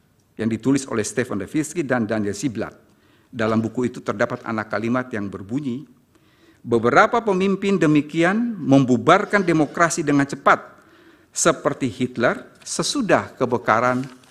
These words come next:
Reichstag sembilan belas tiga puluh tiga di Jerman." Ah, ini kebetulan, secara kebetulan, Yang Mulia,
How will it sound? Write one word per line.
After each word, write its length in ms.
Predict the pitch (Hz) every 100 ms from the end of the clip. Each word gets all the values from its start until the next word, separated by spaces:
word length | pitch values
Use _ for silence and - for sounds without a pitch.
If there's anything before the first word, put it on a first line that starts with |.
| -
Reichstag 640 | 127 117 - - 123 123 156 -
sembilan 400 | - 113 107 110
belas 160 | 107
tiga 240 | 120 110 104
puluh 240 | 104 98
tiga 240 | 110 113
di 160 | 113 95
Jerman." 640 | 101 - 90 76 67 _ _ _ _ -
Ah, 80 | 104 104
ini 240 | 120 135
kebetulan, 720 | - 120 113 - 123 117 113 165 - -
secara 400 | - - 104 104
kebetulan, 400 | 104 101 107 120 107
Yang 100 | 101
Mulia, 260 | 95 98